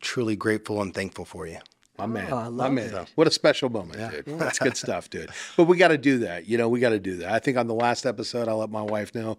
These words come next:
Speaker 2: you know, I said, "Hey, Darian, I love you." You know, they need to know. You know, we're thinking about 'em. Even when we're up here on, on camera and,
Speaker 1: Mm-hmm.
Speaker 2: and doing what we're doing, uh, they're always a part of our life. And, and David, you're a hundred percent right, man. We can't do what we do without the backbone,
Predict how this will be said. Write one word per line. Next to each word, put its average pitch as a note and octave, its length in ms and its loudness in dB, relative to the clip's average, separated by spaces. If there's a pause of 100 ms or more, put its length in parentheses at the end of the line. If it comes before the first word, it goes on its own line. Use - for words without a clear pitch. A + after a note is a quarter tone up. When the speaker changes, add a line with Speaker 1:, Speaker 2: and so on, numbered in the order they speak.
(300)
Speaker 2:
you A2 80 -2
know, G2+ 40 0
I G#2+ 60 0
said, A2 240 0
"Hey, G#2+ 140 2
Darian, G#2+ 340 -2
I G2+ 40 -4
love G2+ 260 -4
you." G#2 160 -4 (320)
You A#2 80 0
know, A2+ 80 4
they C3 160 4
need C3+ 160 4
to A2+ 80 2
know. F2+ 280 -4
You F#2+ 100 -6
know, A2+ 40 -2
we're C#3 160 2
thinking B2+ 300 0
about C2 220 -4
'em. D2 100 -8
Even B2+ 140 -2
when C#3 80 -2
we're C#3 140 2
up B2+ 140 2
here B2+ 140 -2
on, A#2+ 260 -2
on A#2 140 0
camera A#2 400 2
and, A2+ 140 -2
Speaker 1:
Mm-hmm. F#2+ 180 -10
Speaker 2:
and G2 180 -8
doing A2+ 180 2
what A2 120 -4
we're G#2 100 -2
doing, F#2+ 360 -6 (340)
uh, F#2 100 0
they're G#2+ 220 0
always B2 200 4
a A#2 40 -2
part A2 240 -2
of G2 80 -4
our G2+ 80 -2
life. G2 320 0
And, G#2+ 140 -6
and A2 260 -6 (320)
David, C#3 280 4
you're E3 120 6
a B2 40 4
hundred D3 140 2
percent C#3 260 0
right, B2 220 -2
man. A2 220 0 (260)
We C3+ 180 2
can't F#3+ 400 4
do F#3+ 140 6
what F#3+ 100 8
we D3+ 140 10
do D#3 180 6
without D3 280 4
the C3 80 -8
backbone, A2+ 680 -2